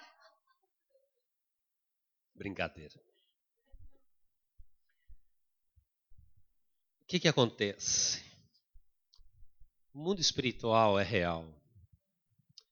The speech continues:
O inimigo é real. As suas astúcias, as suas armas, as suas investidas é uma realidade. E, biblicamente,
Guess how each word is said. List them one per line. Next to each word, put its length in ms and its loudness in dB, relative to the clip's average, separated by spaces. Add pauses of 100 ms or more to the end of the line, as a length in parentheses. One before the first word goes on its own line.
(160)
O 20 -8
inimigo 440 4
é 40 2
real. 520 -10 (1120)
As 100 -6
suas 220 6
astúcias, 880 4
as 100 -8
suas 360 -2
armas, 680 2 (520)
as 80 2
suas 180 8
investidas 720 4
é 60 -2
uma 100 -6
realidade. 840 -12 (1040)
E, 60 -8
biblicamente, 1040 10